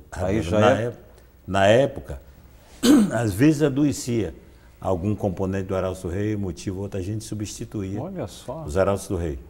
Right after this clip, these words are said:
Speaker 1: Já era o Quarteto Inspiração.
Speaker 2: Já era o Quarteto Inspiração.
Speaker 1: Hum.
Speaker 2: Eu posso contar uma pequena história que aconteceu?
Speaker 1: Pode contar.
Speaker 2: Uma vez, nós fomos convidados pra cantar num,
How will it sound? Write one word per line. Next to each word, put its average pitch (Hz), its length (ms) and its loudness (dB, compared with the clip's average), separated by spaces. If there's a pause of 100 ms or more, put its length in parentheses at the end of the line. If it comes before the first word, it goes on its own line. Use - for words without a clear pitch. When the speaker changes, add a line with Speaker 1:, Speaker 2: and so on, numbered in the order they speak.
(120)
Speaker 1:
Já 104 200 2
era 120 160 4
o 131 40 -4
Quarteto 120 400 0
Inspiração. 113 640 -2 (240)
Speaker 2:
Já 80 160 -2
era 82 100 0
o 82 40 -2
Quarteto 87 360 0
Inspiração. 82 540 -6 (180)
Speaker 1:
Hum. 87 160 -10
Speaker 2:
Eu 101 80 -2
posso 135 220 -4
contar 113 260 -2
uma 107 100 -2
pequena 107 380 -6
história 95 320 -6
que 90 100 -8
aconteceu? 92 460 -6 (200)
Speaker 1:
Pode 185 240 2
contar. 117 280 2
Speaker 2:
Uma 117 140 6
vez, 147 420 4 (840)
nós 107 260 2
fomos 113 200 0
convidados 107 500 0
pra 107 160 -2
cantar 104 440 -2
num, 90 580 -4